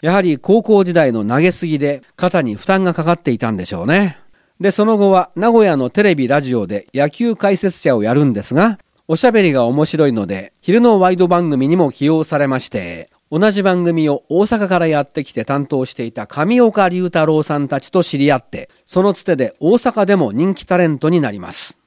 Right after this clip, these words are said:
その時代に大学生だった、後にあのヤッターマンの主題歌などを作る山本昌之さんが作詞作曲して、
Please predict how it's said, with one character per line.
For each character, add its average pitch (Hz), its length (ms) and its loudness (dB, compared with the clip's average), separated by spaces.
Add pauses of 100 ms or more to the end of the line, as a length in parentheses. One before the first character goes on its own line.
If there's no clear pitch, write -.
(240)
そ - 140 -2
の 220 120 4
時 202 120 -2
代 180 180 2
に 175 140 0
大 165 180 0
学 185 180 0
生 135 220 -2
だ 110 100 -6
っ 104 160 -12
た、 85 240 -8 (180)
後 156 280 -2
に 143 240 -2
あ 135 120 -2
の 143 120 0
ヤ 135 120 0
ッ - 40 -2
タ 247 260 2
ー - 40 2
マ 175 140 2
ン 131 100 0
の 117 80 -2
主 131 140 -8
題 156 160 2
歌 127 140 -6
な 120 140 -4
ど 107 120 -6
を 95 100 -10
作 - 200 -12
る 104 220 -12
山 165 280 0
本 190 280 0
昌 156 280 0
之 139 260 0
さ 104 160 -6
ん 107 80 -6
が 165 160 0
作 - 240 -8
詞 165 140 -4
作 143 220 -4
曲 123 240 -6
し - 80 -12
て、 110 340 -4